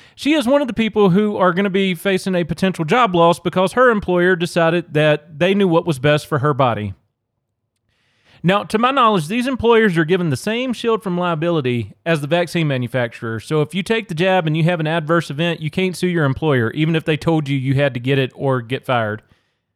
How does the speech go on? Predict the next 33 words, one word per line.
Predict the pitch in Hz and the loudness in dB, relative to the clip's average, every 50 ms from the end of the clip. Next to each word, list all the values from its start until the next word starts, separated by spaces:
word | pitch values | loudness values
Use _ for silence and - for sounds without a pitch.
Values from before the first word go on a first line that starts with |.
| _ _ _ _ _ _ _ _ _ _ _ 160 - _ _ _ _ | _ _ _ _ _ _ _ _ _ _ _ -20 -20 _ _ _ _
That | 165 143 190 214 208 | -6 0 0 2 2
is | 294 254 226 | 2 2 2
a | 233 196 | 2 2
messed | 180 185 202 220 - - | 2 2 2 0 0 0
up | 220 214 185 - 156 | 0 -2 -2 -2 -2
world. | 165 202 202 156 117 104 101 - _ _ - | 0 2 2 2 2 0 -4 -8 _ _ -2
That | 160 190 233 | 0 2 4
is | 269 233 208 | 4 4 4
a | 214 | 4
messed | 190 180 196 214 196 - | 2 2 2 2 0 -2
up | 220 208 165 | -2 -4 -2
situation. | - 202 180 - 180 175 190 202 208 - - 107 98 101 92 - _ _ _ _ - - | -2 -4 -2 -2 0 0 0 0 -2 -4 -6 -6 -6 -6 -8 -10 _ _ _ _ -14 -4
If | - 180 - - | -2 -2 0 2
they're | - 202 254 277 | 4 4 4 4
gonna | 262 294 277 233 | 2 0 0 0
force | - _ - 262 285 294 254 - | -2 _ -2 -2 0 0 -2 -2
you | 240 233 | -4 -4
to | 208 | -4
do | 180 180 226 247 | -4 -2 -2 -2
something, | - - 208 190 180 - 170 156 151 | -2 0 -2 -2 0 0 0 0 2
then | 151 170 160 151 | 2 2 2 2
yes, | 139 170 220 240 220 156 - | 2 2 2 2 0 0 -2
they | - 135 147 180 208 | -4 -2 0 0 0
should | 214 - 220 196 | 0 0 -2 -2
absolutely | - 208 202 208 190 - - 190 190 196 208 220 208 190 175 165 | 0 0 0 0 0 -2 -2 0 0 0 0 0 0 0 2 2
have | 120 151 175 175 175 175 170 143 - 139 | 0 0 0 0 0 0 -2 -2 -4 -4
the | 151 165 165 | -2 -2 -2
accountability | 147 - 180 180 175 170 143 165 185 190 185 160 156 | -2 0 0 0 0 0 2 2 2 2 4 4 2
to | 156 - - 139 | 2 0 -4 -4
say, | - 170 160 160 156 - | -2 0 0 0 0 0
"If | 185 180 180 - | 0 0 0 0
you | 208 202 170 | 0 0 2
have | 165 190 185 185 185 180 160 | 2 2 2 2 2 2 0